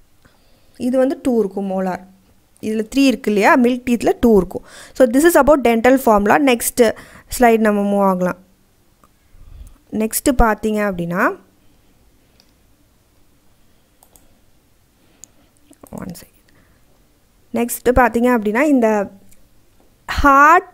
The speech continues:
சூயிங் சர்ஃபேஸ் இந்த டீத் மேல இருக்கு. என்ன அப்படின்னு பார்த்தீங்க அப்படின்னா, அதுதான் நம்ம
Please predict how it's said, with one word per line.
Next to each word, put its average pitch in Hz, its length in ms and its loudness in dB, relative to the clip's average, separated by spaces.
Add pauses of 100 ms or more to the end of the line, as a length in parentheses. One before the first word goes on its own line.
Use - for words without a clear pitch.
(120)
சூயிங் 302 440 4
சர்ஃபேஸ் 233 480 2
இந்த 208 120 -4 (160)
டீத் 226 300 -4
மேல 185 220 0
இருக்கு. - 220 -10 (640)
என்ன 269 320 2 (280)
அப்படின்னு 214 340 -2
பார்த்தீங்க 202 340 -2
அப்படின்னா, 196 280 -2
அதுதான் 240 280 2
நம்ம 240 140 2